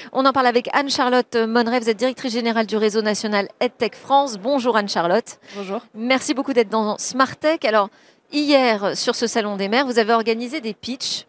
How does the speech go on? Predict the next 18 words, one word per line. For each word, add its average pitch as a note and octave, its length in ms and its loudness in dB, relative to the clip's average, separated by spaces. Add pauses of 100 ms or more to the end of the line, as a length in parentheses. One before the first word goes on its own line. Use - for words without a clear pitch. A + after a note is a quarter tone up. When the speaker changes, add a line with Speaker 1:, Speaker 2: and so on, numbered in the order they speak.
(160)
Speaker 1:
des G#3+ 140 -8
pitchs - 360 -6
de F#3 420 0
start-up A3 500 -4
de E3 340 -4
l'EdTech, A3+ 560 -4 (540)
euh, F3 160 -2
devant A#3 300 0
ces B3 120 -4
collectivités, A3 920 -8
devant G#3 260 -2
ces F#3+ 280 -4
élus, A3+ 460 -2
devant G#3+ 220 -4
ces G#3 160 -2
décideurs B3 760 0
qui, B3 320 0
euh, F#3 120 2